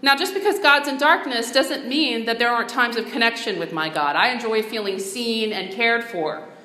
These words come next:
by my God. But what I don't want is a God that is so small that I could know that God completely.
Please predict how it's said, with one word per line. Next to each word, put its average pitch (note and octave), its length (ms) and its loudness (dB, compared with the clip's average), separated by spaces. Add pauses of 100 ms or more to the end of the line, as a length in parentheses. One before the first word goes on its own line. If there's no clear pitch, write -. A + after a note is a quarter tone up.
(240)
by F#3 140 4
my E3 200 0
God. D3+ 320 -2
But F3 140 -4
what B3+ 140 4
I B3+ 100 4
don't C#4+ 420 0
want E3 300 0 (300)
is G3 140 0
a G#3+ 40 0
God G3 460 2 (1120)
that A#3 100 6
is A#3 260 -2
so C4+ 160 4
small - 880 -4 (600)
that A3+ 100 2
I A#3+ 160 4
could E4+ 100 -2
know A3 200 2
that G#3+ 200 0
God F3+ 280 2
completely. F3+ 640 -8